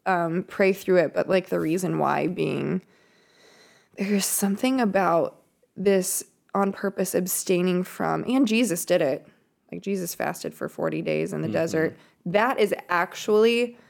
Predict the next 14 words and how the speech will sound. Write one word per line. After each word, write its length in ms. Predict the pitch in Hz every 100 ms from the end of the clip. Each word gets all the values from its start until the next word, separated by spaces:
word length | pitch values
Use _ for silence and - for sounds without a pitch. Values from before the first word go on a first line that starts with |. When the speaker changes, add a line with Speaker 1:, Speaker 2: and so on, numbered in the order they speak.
| _ _ _ _
Speaker 1:
recorded. 540 | 220 226 233 233 247 247 -
I 120 | 202
wonder 260 | 190 214 233
how 140 | 226
many 200 | 220 202
other 140 | 190
times 320 | 185 185 185 -
he 100 | 185
fasted, 680 | - - 220 - 80 202 180
Speaker 2:
Hmm. 340 | 104 185 185
Speaker 1:
right? 180 | - -
Did 140 | 190
he, 320 | 185 202 -
Speaker 2:
Yeah. 60 | 185